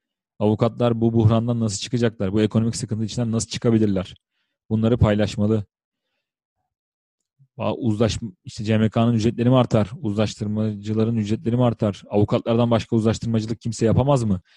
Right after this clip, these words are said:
Bilmiyorum. Nasıl ki eczacılar, noterler deli gibi kavga edip, noterler her işe el atıyorlar. Atmadıkları iş yok. Yani kendilerine nereden gelir getireceklerini şaşırmış durumdalar yani.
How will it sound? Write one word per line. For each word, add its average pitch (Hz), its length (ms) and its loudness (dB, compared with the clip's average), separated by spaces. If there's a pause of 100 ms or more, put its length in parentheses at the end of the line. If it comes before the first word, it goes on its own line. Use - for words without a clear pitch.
(180)
Bilmiyorum. 113 500 2
Nasıl 123 260 0
ki 117 160 -2
eczacılar, 107 640 2
noterler 107 540 2
deli 110 160 0
gibi 113 160 2
kavga 104 340 0
edip, 107 220 0 (500)
noterler 110 500 2
her 131 160 2
işe 127 200 2
el 147 100 6
atıyorlar. 95 400 0 (1400)
Atmadıkları 143 500 2
iş 156 200 2
yok. 156 140 2 (1700)
Yani 147 360 -4
kendilerine 147 480 2
nereden 160 280 2
gelir 151 340 4 (140)
getireceklerini 139 680 0
şaşırmış 151 440 2
durumdalar 110 360 2
yani. 92 280 -4